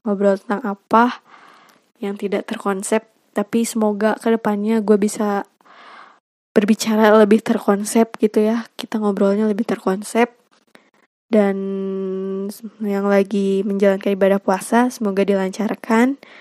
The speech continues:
Semoga, eh, diberikan kesehatan hingga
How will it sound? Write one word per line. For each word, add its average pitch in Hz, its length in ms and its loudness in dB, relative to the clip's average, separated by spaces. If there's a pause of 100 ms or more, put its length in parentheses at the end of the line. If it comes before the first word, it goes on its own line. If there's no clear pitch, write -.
(320)
Semoga, 202 720 2 (400)
eh, 208 160 -2
diberikan 202 500 -4
kesehatan 202 640 -2
hingga 202 720 2